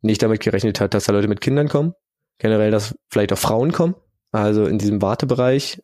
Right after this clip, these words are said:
der ist halt so abgesperrt. Weil das Schlimme ist, du kommst halt, äh, hinter der,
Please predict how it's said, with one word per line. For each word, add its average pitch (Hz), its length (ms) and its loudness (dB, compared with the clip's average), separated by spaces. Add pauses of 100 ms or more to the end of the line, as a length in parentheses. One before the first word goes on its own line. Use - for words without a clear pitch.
der 117 100 2
ist 113 60 -2
halt 117 120 0
so - 80 0
abgesperrt. - 680 -2 (100)
Weil 107 400 0
das 107 140 -2
Schlimme 147 200 2
ist, 131 140 0
du - 60 -4
kommst 123 320 -2
halt, 117 240 2
äh, 107 300 2
hinter 113 240 0
der, 107 280 0